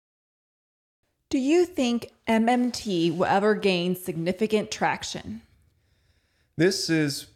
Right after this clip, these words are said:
Speaker 2: very difficult to say. Many people who do not like M M T discount it as the latest macroeconomic fad, but I think this is characterizing it, um, in an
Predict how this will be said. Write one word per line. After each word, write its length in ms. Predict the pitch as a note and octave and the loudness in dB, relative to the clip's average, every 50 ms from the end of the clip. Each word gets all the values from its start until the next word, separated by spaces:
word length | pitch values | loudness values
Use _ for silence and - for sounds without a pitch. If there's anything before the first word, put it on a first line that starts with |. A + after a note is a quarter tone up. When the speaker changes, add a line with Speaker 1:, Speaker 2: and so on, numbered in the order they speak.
| _ _ _ | _ _ _
Speaker 2:
very 300 | B2+ B2+ B2+ C3 C3 B2 | 2 4 4 4 2 2
difficult 580 | - A#2+ A2+ - A#2 G#2+ - A2 G#2 G2+ - - | 0 -2 -2 -2 -6 -4 -2 -2 -2 -2 -4 -6
to 120 | - F#2+ | -6 -6
say. 640 | - - - - G2+ G2 F#2 E2+ E2 E2 F#2+ G2+ - - _ | -4 -4 0 0 2 2 2 0 -2 -4 -6 -8 -12 -14 _
Many 320 | - A2+ A#2+ C#3+ F3+ G3 | -2 0 0 0 0 -2
people 520 | G3+ - F3+ D#3+ D#3+ - D3+ D3+ D3+ C#3+ C#3 - | -4 -2 -4 -4 -4 -2 -2 -2 -2 -2 -2 -4
who 140 | C#3+ B2 A2 | -4 -4 -2
do 140 | G2 G#2 G#2 | -2 -2 -2
not 480 | G2+ G2 G#2 A2+ B2 B2+ - - - | 0 0 0 0 0 -2 -4 -10 -10
like 460 | - G#2 G2+ G#2 A2 A#2 A#2+ - - - - | -6 -4 -2 0 0 0 -2 -4 -8 -10 -6
M 160 | F#2+ F#2 F2+ | -6 -4 -4
M 160 | E2 F2 F2 | -4 -6 -6
T 420 | - - - E2+ E2 E2 - - - _ | -8 -8 -8 -6 -6 -6 -8 -10 -8 _
discount 580 | B2 B2+ B2+ - - - - G2+ F2+ F2+ F2 | 0 0 0 -2 -6 -4 -4 -2 -2 -2 -2
it 140 | F2 E2 - - | -4 -6 -4 -4
as 240 | F#2 F#2+ F2+ - | -4 -4 -4 -4
the 80 | - F#2 | -4 -4
latest 500 | F#2+ F#2 G2 G2 G2+ G2+ G2 G2 - - | -2 0 0 0 2 0 -2 -4 -4 -6
macroeconomic 920 | F#2+ F#2 F#2 F#2 F#2 - F#2+ F2+ F2 E2 - F2+ D#2 D2+ D#2 C#2 C2 - | -4 -2 -2 -2 -2 -2 -2 -2 -2 -4 -4 -6 -6 -6 -6 -6 -8 -12
fad, 580 | - - - F2+ F#2 F#2 E2+ D#2 D2+ F3 D#3 - - _ _ _ _ _ _ _ _ _ _ _ _ _ | -14 -4 -2 -2 0 0 0 0 -2 -4 -8 -12 -16 _ _ _ _ _ _ _ _ _ _ _ _ _
but 100 | _ A2 | _ 0
I 140 | A#2+ C#3+ F#3 | 2 2 0
think 280 | F#3 - F#3 E3+ F3+ - | -2 -2 -4 -4 -4 -4
this 200 | D3+ C#3+ - C#3 | -4 -4 -4 -4
is 120 | A#2+ - | -6 -8
characterizing 840 | - - - A2+ A2+ A#2 A2 - G#2+ G2+ G2 F#2+ F#2 F2 F2+ F#2 F#2 | -8 -2 0 0 0 0 -2 -2 0 2 2 2 2 0 -2 -2 -2
it, 340 | F#2 F2 E2 - - _ _ _ _ _ _ | 0 -2 -2 -4 -6 _ _ _ _ _ _
um, 480 | - F2+ F2 E2+ D#2+ C#2+ C#2+ D2 - - - | -6 -6 -4 -4 -4 -6 -6 -8 -12 -10 -6
in 120 | E2+ G2 | -4 -2
an 200 | F2+ D#2 C#2+ - | -2 -2 -4 -6